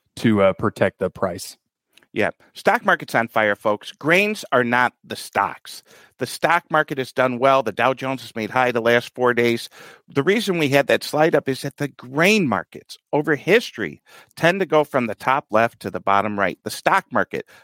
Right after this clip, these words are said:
Speaker 2: I didn't pop up the chart, but we will tomorrow, goes from the bottom left to the top right. If you don't believe me, go watch the H B O special about Warren Buffett.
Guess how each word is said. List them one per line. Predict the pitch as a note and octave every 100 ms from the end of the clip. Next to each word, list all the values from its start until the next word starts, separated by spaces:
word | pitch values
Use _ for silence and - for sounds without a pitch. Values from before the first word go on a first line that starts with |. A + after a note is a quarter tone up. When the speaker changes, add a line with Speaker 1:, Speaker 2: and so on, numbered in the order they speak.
| -
Speaker 2:
I | G2+
didn't | C#3 D3 B2+
pop | C#3+ B2+ B2
up | -
the |
chart, | A2 - F#2+ -
but | G#2
we | -
will | A#2+ B2
tomorrow, | A#2 A2+ A2 E2+ D2 - _
goes | C#3 C3+
from | - B2
the | A2
bottom | G2 B2 C#3 D3+ D#3 B2+
left | A#2+ A#2+ - _ _ _
to | A#2
the | G2+
top | - A2+ G#2
right. | - F#2 D2+
If | - -
you | -
don't | C#3 D#3
believe | - C3 C3+ C3
me, | C3+ C3 _ - _ -
go | B2
watch | C3+ C3+ -
the | B2
H | B2 -
B | C3 B2
O |
special | B2 - A#2 -
about | A2+ G#2+ -
Warren | G#2 A#2 A2
Buffett. | G#2+ G#2 G#2